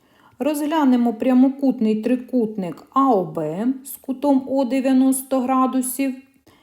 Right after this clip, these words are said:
Із теореми Піфагора А О дорівнює корінь квадратний із А Б в квадраті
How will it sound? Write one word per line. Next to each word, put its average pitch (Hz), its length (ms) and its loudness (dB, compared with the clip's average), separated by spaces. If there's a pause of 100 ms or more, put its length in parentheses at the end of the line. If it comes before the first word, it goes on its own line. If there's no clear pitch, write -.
(180)
Із 427 220 -2
теореми 285 440 4
Піфагора 311 880 2
А 254 140 4
О 269 180 4
дорівнює 220 680 2 (140)
корінь 220 380 0
квадратний 208 800 -2
із 196 240 -6
А 208 240 -2
Б 160 280 -6
в 151 100 -12
квадраті 349 800 -4